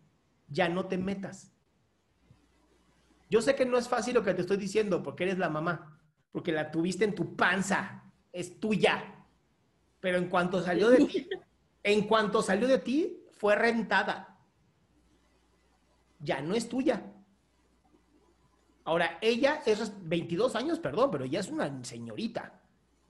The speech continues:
Speaker 2: Sí, ya, o sea,
Speaker 1: Ya es
Speaker 2: desde
Speaker 1: mujer.
Speaker 2: siempre fue
Speaker 1: Ahora,
Speaker 2: un
Speaker 1: ahora ella es la
Speaker 2: mujer.
Speaker 1: responsable. Ya mamá cumplió con lo que tenía que cumplir. Mal o bien cumpliste.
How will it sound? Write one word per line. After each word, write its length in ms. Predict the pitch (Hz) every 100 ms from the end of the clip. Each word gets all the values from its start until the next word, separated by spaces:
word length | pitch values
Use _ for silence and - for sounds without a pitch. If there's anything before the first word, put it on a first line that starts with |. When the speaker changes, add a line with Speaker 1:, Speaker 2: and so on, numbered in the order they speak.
| _ _ _
Speaker 2:
Sí, 360 | _ 370 330 233
ya, 280 | 269 262 202
o 80 | 208
sea, 360 | 220 180 180
Speaker 1:
Ya 120 | 190
es 60 | 202
Speaker 2:
desde 140 | 240
Speaker 1:
mujer. 400 | 359 359 202 180
Speaker 2:
siempre 400 | 202 269 - 269
fue 220 | 262 277 262
Speaker 1:
Ahora, 180 | 262
Speaker 2:
un 140 | 254 247
Speaker 1:
ahora 160 | 190 262
ella 120 | 277
es 60 | 294
la 80 |
Speaker 2:
mujer. 100 | 277 247
Speaker 1:
responsable. 840 | 226 202 233 320 302 139 - - - _
Ya 200 | 147 190
mamá 460 | 240 269 226 262 294
cumplió 460 | 233 202 208 247
con 140 | - 285
lo 100 | 262
que 80 | 214
tenía 220 | 208 247
que 80 | 254
cumplir. 400 | 240 208 247 240
Mal 220 | 180 262
o 60 | 277
bien 220 | 202 262
cumpliste. 640 | 233 180 226 247 - -